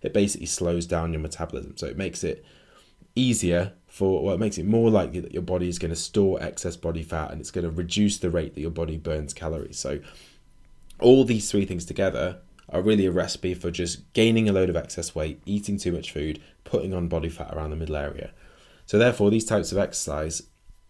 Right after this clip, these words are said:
so cardio, hit, spinning, running, gym classes, et cetera, often make it more difficult to see results for women over forty as they, they work against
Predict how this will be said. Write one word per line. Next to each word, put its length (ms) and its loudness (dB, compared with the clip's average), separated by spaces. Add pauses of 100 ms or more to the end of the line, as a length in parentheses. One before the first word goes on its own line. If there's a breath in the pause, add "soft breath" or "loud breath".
so 140 -6
cardio, 720 0 (140 loud breath)
hit, 400 -4
spinning, 720 -4
running, 560 -4 (480 soft breath)
gym 240 0
classes, 380 -8
et 120 -8
cetera, 540 -6 (460 soft breath)
often 340 2
make 200 2
it 100 -6
more 320 2
difficult 420 -2
to 60 -6
see 100 -2
results 400 -2
for 100 -10
women 220 -2
over 160 -6
forty 580 -4
as 180 -6
they, 240 -2 (200)
they 100 0
work 460 2
against 600 -4